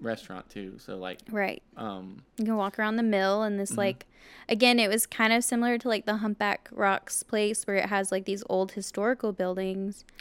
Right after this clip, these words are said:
Speaker 1: Yeah.
Speaker 2: But
Speaker 1: This
Speaker 2: they
Speaker 1: one was
Speaker 2: had
Speaker 1: more in-,
Speaker 2: people.
Speaker 1: and more intuitive, yeah. You
Speaker 2: Yeah.
Speaker 1: could actually go inside of the place and see the tools that people
Speaker 2: Yeah.
Speaker 1: use that
Speaker 2: Yeah.
Speaker 1: the settlers of the area,
Speaker 2: Yeah.
Speaker 1: you know,
Speaker 2: And
Speaker 1: use.
Speaker 2: there's, like, volunteers out there.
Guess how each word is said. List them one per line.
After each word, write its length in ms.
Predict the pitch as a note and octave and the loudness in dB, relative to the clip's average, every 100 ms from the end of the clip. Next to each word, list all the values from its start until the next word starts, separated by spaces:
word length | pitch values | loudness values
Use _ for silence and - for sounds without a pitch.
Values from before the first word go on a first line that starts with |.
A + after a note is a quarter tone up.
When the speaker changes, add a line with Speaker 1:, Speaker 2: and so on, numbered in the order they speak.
| - - - - _ | -20 -20 -20 -20 _
Speaker 1:
Yeah. 260 | - G#2+ G2 - | -10 -8 -8 0
Speaker 2:
But 340 | G#3+ G#3 F#3 - | 6 8 6 4
Speaker 1:
This 40 | |
Speaker 2:
they 60 | G3 | 0
Speaker 1:
one 80 | G3+ | 4
was 60 | |
Speaker 2:
had 100 | G3 | 2
Speaker 1:
more 140 | B2+ A#2 | 2 4
in-, 40 | |
Speaker 2:
people. 500 | E3+ G3+ F#3+ F3+ F3+ | 4 4 4 4 4
Speaker 1:
and 100 | F#3+ | 2
more 160 | A#3+ B2+ | 0 -2
intuitive, 480 | A2 C3 B2+ A2 F#2 | -2 -4 -6 -6 -8
yeah. 200 | A2+ G2+ | -12 -10
You 100 | - | -4
Speaker 2:
Yeah. 140 | G#3 C3+ | 0 0
Speaker 1:
could 60 | B2 | 0
actually 220 | A#2 B2 | -4 -6
go 200 | B2 A#2+ | -4 -4
inside 380 | G#2+ A#2 G#2+ G#2 | -6 -6 -6 -6
of 100 | G2+ | -10
the 80 | |
place 340 | G2+ A2 G#2 G#2+ | -8 -6 -6 -8
and 100 | G2+ | -12
see 280 | - A2 G#2 | -10 -8 -8
the 160 | G2 | -10
tools 440 | F#2+ A#2 A2+ G#2 - | -10 -8 -6 -6 -8
that 160 | G2 - - - | -12 -12 -14 -6
people 80 | |
Speaker 2:
Yeah. 320 | F#3+ - - - | -4 -4 -4 -6
Speaker 1:
use 240 | G#2+ G3+ | -8 -8
that 200 | - - - - - | -12 -14 -16 -20 -14
Speaker 2:
Yeah. 360 | G3 F#3+ - A3 _ - | -10 -8 -8 -12 _ -10
Speaker 1:
the 100 | B2 | -10
settlers 720 | G#3+ B2 A2 G#2+ G#2+ - - - - - - - | -6 -6 -4 -6 -8 -12 -20 -20 -20 -20 -20 -8
of 200 | A2+ G#2 | -6 -4
the 120 | G#2 | -6
area, 400 | G#2+ G#2+ G#2 G#2 - - | -6 -6 -8 -10 -14 -10
Speaker 2:
Yeah. 300 | G3 F#3+ - | -6 -6 -8
Speaker 1:
you 80 | G3+ | -10
know, 200 | G3 G3+ - | -12 -12 -4
Speaker 2:
And 100 | G#3 | 0
Speaker 1:
use. 60 | |
Speaker 2:
there's, 220 | G3+ G#3 G#3 | 2 2 0
like, 180 | G#3 - - | -4 -6 -14
volunteers 880 | G3+ G3+ G3+ G3+ G3 G#3 G#3 G#3 G3+ | 0 2 4 2 -2 -2 -2 -4 -4
out 280 | G3+ G3+ G#3 | -4 -4 -4
there. 580 | G#3 G3+ G3 G3 G3 | -4 -4 -4 -4 -8